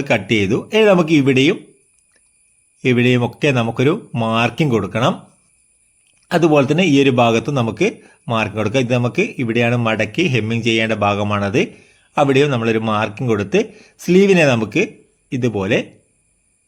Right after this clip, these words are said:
കറക്റ്റ് വെച്ച് നിവർത്തിയെടുക്കുക. കണ്ടോ, ഇതുപോലെ നിവർത്തി വെക്കുന്നു. അതിനുശേഷം നമുക്കിവിടെ ഒന്നേകാൽ ഇഞ്ച്, ഈ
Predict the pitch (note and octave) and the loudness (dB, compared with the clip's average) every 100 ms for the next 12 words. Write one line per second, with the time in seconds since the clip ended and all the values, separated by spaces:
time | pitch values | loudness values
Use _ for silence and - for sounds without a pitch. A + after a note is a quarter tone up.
0 | - A#2 G#2+ - - A#2+ G#2 F#3+ - - | -6 -4 -4 -8 -2 0 0 -4 -8 -4
1 | G#3 G#3+ G#3 G#3 C#3+ F#2 - - _ _ | 0 2 2 2 2 0 -8 -20 _ _
2 | _ _ _ _ _ _ - F#2 - E3 | _ _ _ _ _ _ -18 -18 -6 -2
3 | C3+ G2+ F2 - - _ D#3+ A2 G2 G#2 | 0 -2 -6 -12 -18 _ -8 -6 -6 -8
4 | F2 F2 F2+ - _ _ _ _ _ _ | -12 -12 -18 -20 _ _ _ _ _ _
5 | - G3+ G#3+ F#3+ C3 A2 F3+ E3+ D3 C#3+ | -4 0 2 0 0 0 0 2 0 2
6 | C#3+ C3 C3 G3+ - _ _ - F3+ F#3+ | 2 2 0 -2 -10 _ _ 0 2 4
7 | G3+ G#3 F#3 D3 A#2+ G#2+ G#3+ - D3+ | 4 2 2 2 2 -2 -10 -8 -2